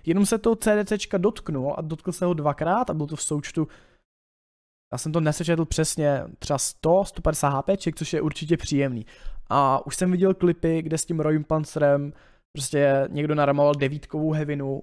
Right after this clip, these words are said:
a sobě ubral sto padesát, dvě stě a tý osmičkový Hevině dvě stě padesát, tři sta, čtyři sta, což je jako opravdu pěkný.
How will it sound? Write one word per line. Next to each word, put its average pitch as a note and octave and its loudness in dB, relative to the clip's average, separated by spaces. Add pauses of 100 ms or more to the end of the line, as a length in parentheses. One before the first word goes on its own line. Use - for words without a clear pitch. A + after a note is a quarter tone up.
(120)
a B2+ 2
sobě D3 0
ubral C#3+ 4 (200)
sto - -8
padesát, C#3+ 0
dvě C#3 -4
stě C3+ -2 (120)
a B2+ -10
tý D3+ -8
osmičkový C#3+ -8
Hevině D3 -4
dvě C3 -8
stě C#3+ -12
padesát, C#3 -4
tři - -10
sta, C3+ 0 (240)
čtyři - -6
sta, B2+ -2
což C#3+ -8
je D3 0
jako D#3 2 (600)
opravdu G#3 4
pěkný. C#3+ 0